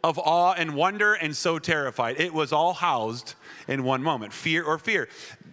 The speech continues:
It matters what we do. Uh, if you have your Bibles,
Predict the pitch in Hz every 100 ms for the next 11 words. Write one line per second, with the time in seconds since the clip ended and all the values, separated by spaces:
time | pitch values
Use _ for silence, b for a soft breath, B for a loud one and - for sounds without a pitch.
0 | - _ 165 165 143 139 165 190 180 -
1 | 127 143 143 143 156 214 131 101 - -
2 | - - - - _ _ _ _ _ -
3 | - B B B 156 170 156 180 180 147
4 | 131 139 156 202 196 -